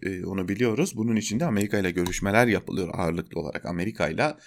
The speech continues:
Ama işte bizim aracımızla, canımız ara-, canımız araçla falan gönderilmeyecek yani. Onu bir söylemiş olalım. E, bu konuda görüşmeler devam ediyor. E, çok yüklü bir miktarda, milyarlarca dolara varacak miktarda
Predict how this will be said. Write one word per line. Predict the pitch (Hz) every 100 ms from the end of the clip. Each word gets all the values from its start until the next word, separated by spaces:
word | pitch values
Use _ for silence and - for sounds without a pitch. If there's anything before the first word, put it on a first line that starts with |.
| - _ -
Ama | 104 101
işte | - 98 87
bizim | 95 151 220
aracımızla, | 208 151 110 90 90 85 87
canımız | 98 147 196 160
ara-, | 117 95 85
canımız | 85 104 117 131
araçla | 107 107 -
falan | 90 135 190
gönderilmeyecek | 107 95 101 131 104 85 - -
yani. | 76 131 233 240 - - _
Onu | - 123
bir | 104
söylemiş | - 98 104 131
olalım. | 104 92 139 202 - - - - -
E, | 98 87 -
bu | 113
konuda | 104 95 92
görüşmeler | 90 90 92 90 87 85
devam | 92 113 143
ediyor. | 117 101 107 160 - - _ _
E, | 90 87 85 90
çok | 87 131 120 98
yüklü | 101 139 131
bir | 92
miktarda, | 87 87 85 107
milyarlarca | 151 107 95 95 104 120 104
dolara | 90 90 85
varacak | 85 85 85 95 -
miktarda | 82 - 78 78 135 139